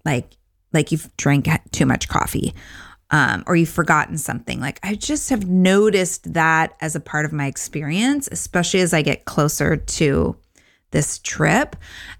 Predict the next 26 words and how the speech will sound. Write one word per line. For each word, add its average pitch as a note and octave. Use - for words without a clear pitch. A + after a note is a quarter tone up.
And G3
I G3
was F#3+
thinking C#4+
about F3+
it E3+
today, E3
and D#3+
I D#3
was D#3
remembering E3
when D#3+
my D#3
husband A3
and A3+
I D#3+
celebrated D#3+
our D3
ten-year G3+
wedding E3
anniversary D3
in A#3
two -
thousand G3+
and C4
nine, D#3